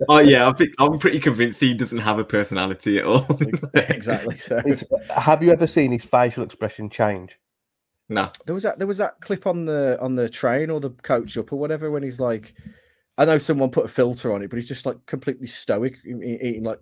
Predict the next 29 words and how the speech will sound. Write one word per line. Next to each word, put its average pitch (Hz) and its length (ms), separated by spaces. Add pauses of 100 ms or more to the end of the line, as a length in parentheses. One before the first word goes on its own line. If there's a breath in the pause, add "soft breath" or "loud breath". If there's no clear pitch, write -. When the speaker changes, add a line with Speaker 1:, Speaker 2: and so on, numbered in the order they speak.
Speaker 2:
jammy 107 260
Dodgers 101 440
or 117 60
something. 127 360
Speaker 1:
He 131 60
Speaker 2:
He's 135 80
Speaker 1:
did 160 100
Speaker 2:
just 131 120
Speaker 1:
celebrate 156 400
Speaker 2:
like - 40
Speaker 1:
a 135 40
goal 139 260
at 101 80
Forest 104 560
quite 104 320 (220)
vociferously. 95 840
I - 20
think 110 220
that's - 160
the 110 80
Speaker 2:
Oh, - 20
Speaker 1:
most 98 240
Speaker 2:
really? 95 120
Speaker 1:
I've 95 80
seen 90 320
from 90 180
him. 87 240
Yeah, 87 320
yeah. 87 260